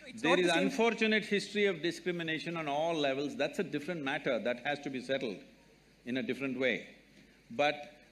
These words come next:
Speaker 2: when a specific aspect comes, if you want to rule out all the subtler aspects of life and just say, "This is it." Anyway, let me tell you this. This, I'm on camera. Let me tell you this, okay? Supreme Court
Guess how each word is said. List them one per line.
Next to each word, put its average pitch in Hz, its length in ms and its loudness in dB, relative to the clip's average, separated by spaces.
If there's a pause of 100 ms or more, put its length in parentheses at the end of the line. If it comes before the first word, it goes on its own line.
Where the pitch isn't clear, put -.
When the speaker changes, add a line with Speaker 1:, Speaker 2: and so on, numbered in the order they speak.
Speaker 2:
when 170 220 2
a 170 80 0
specific 220 600 2
aspect 185 500 0
comes, 170 320 -2
if 165 160 -2
you 147 80 2
want 202 260 0
to 196 140 2
rule 175 320 2
out 185 320 0
all 226 340 2
the 208 100 2
subtler 185 400 0
aspects 151 460 -2
of 120 140 -4
life 123 340 -2 (300)
and 113 200 -2
just 190 220 2
say, 190 140 4
"This 160 220 0
is 151 80 2
it." 101 260 -4 (180)
Anyway, 165 460 2 (320)
let 202 180 2
me 226 80 2
tell 170 200 2
you 139 180 2
this. 107 200 -8 (600)
This, 185 200 2
I'm 185 240 4
on 175 180 0
camera. 127 420 0
Let 143 180 0
me 160 100 -4
tell 160 200 4
you 160 100 4
this, - 320 -6
okay? 139 320 -6 (720)
Supreme 214 680 0
Court 160 340 0